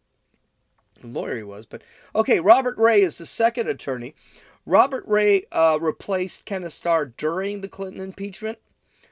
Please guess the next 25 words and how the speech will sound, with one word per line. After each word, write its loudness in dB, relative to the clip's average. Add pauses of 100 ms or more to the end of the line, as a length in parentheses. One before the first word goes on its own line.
(260)
uh, -2
and -2
he -4
actually -4
wrote -2 (140)
the -12
impeachment -12
report. -6 (580)
So, 0 (680)
this 0
guy 0
has 0
some -8
extreme -6
experience -6 (100)
with, -10
with -2 (220)
impeachment. -10
As -14
a -14
matter -4
of -16
fact, -6
Starr -2 (140)
and, -2